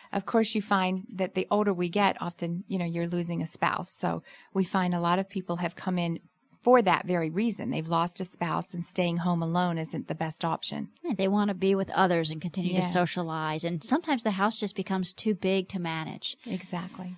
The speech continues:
Speaker 2: Um, and so with that in mind, as far as trying to keep the environment similar and continue to do the same activities they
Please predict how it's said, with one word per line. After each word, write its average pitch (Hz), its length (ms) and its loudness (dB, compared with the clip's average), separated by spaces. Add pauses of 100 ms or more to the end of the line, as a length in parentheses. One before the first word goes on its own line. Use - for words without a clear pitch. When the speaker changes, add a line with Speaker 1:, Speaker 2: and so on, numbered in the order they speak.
(200)
Speaker 2:
Um, 196 400 4
and 233 240 6
so 247 520 8
with 254 260 6
that 247 280 12
in 214 140 6
mind, 165 400 4
as 196 120 0
far 190 160 4
as 190 100 4
trying 202 220 2
to 190 40 0
keep 247 380 -2
the 202 300 4
environment 175 680 2
similar 165 680 2
and 190 240 0
continue 214 400 2
to 202 100 2
do 190 160 2
the 180 80 -2
same 185 240 0
activities 175 600 -2
they 170 300 2